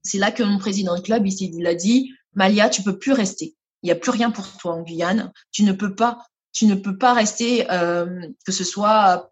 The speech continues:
pour, si tu veux continuer à faire du haut niveau en natation, si tu veux aller au haut niveau, tu peux pas rester en Guyane. Il faut que tu partes. » Euh, donc, il a dit, « Tu pars en vacances là, euh, tu vas à, à, en région parisienne, à Paris, et après tu vas au Maroc, mais quand tu es à Paris,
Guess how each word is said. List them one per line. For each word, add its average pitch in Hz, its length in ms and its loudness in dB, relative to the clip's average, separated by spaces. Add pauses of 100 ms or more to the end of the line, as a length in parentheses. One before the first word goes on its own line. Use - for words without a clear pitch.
pour, 247 200 0
si 233 200 0
tu 220 140 0
veux 214 120 0
continuer 214 360 2
à 202 60 2
faire 196 180 -4
du 190 240 -4
haut 185 80 2
niveau 196 400 4
en 180 140 -2
natation, 175 420 -2
si 247 140 -2
tu 190 100 -6
veux 180 240 -2
aller 226 160 4
au 190 100 4
haut 180 40 2
niveau, 180 420 0 (280)
tu 190 120 -4
peux 185 120 -2
pas 214 120 4
rester 196 240 0
en 175 80 0
Guyane. - 400 -8
Il 165 80 -10
faut 175 100 -6
que 185 60 -8
tu - 140 -12
partes. » - 340 -2 (600)
Euh, 180 680 0
donc, 208 240 -2
il 208 100 0
a 185 60 4
dit, « 202 400 2 (240)
Tu - 140 -10
pars 254 160 4
en 247 80 6
vacances 214 460 -2
là, 196 280 0 (400)
euh, 165 240 2
tu 180 200 -6
vas 196 400 4
à, - 20 0 (240)
à, 170 240 -2
en 165 100 -2
région 185 300 2
parisienne, 170 420 0
à 165 80 0
Paris, 185 480 0
et 190 60 4
après 175 220 -2
tu 175 120 -8
vas 165 80 0
au 165 40 0
Maroc, 185 340 -2
mais 190 120 -2
quand 226 140 -2
tu 220 140 -2
es 190 40 2
à 175 60 2
Paris, 185 540 -2